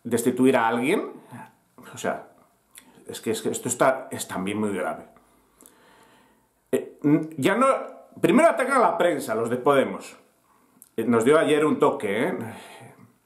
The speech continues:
Eh, Estados Unidos, libertad de prensa en España, lo de Podemos. Luego atacan, bueno, ya atacan a todos. Y ahora querían, pues, que una investigación policial secreta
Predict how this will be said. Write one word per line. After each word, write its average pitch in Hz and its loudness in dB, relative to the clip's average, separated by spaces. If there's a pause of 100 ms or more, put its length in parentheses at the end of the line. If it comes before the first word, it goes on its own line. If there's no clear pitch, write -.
(720)
Eh, 117 2 (580)
Estados - 0
Unidos, 110 -4 (320)
libertad 107 -2
de 95 -2
prensa 117 -2
en 92 -6
España, 101 -10 (420)
lo - -16
de - -18
Podemos. 131 -2 (1400)
Luego 285 6 (460)
atacan, 233 0
bueno, 156 0
ya 160 0
atacan 180 -2
a 127 -4
todos. 107 -6 (480)
Y 156 0
ahora 269 2
querían, 269 0
pues, 247 0
que 202 2 (300)
una 226 6
investigación 220 4
policial 190 4
secreta 233 0